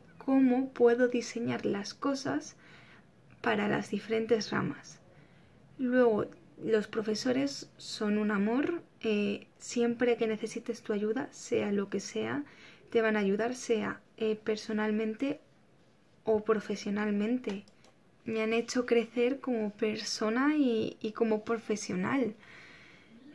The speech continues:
Mm, he recibido muchísimo apoyo, que era lo que yo creo que necesitaba para poder sacar, mm, mis estudios hacia adelante. Y gracias a esto, ahora me voy a ir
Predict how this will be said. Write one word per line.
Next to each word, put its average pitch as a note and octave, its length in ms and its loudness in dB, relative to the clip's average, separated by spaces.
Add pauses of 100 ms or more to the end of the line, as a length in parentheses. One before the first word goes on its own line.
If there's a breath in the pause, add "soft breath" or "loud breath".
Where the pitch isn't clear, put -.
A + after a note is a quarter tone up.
(240)
Mm, A3 640 0 (960 loud breath)
he A#3 120 -6
recibido A#3+ 680 4
muchísimo A3+ 680 -2
apoyo, A3+ 420 0
que A3+ 120 -2
era G#3+ 160 -2
lo A3 240 2
que - 240 -6 (180)
yo G#3+ 220 -4
creo A3 260 -4
que B3+ 140 -2
necesitaba A3+ 760 -6
para A3 240 -6
poder G3+ 360 -6
sacar, G#3+ 520 -10 (720 loud breath)
mm, A3 300 0 (220)
mis A3 380 -2
estudios A3 440 0
hacia A3+ 260 -2
adelante. G#3 520 -2 (420 loud breath)
Y A3+ 100 2
gracias A3+ 520 0
a B3+ 160 0
esto, C#4+ 500 0 (500 loud breath)
ahora A#3+ 460 4
me C4 180 4
voy A3+ 240 4
a A3+ 120 0
ir B3 340 0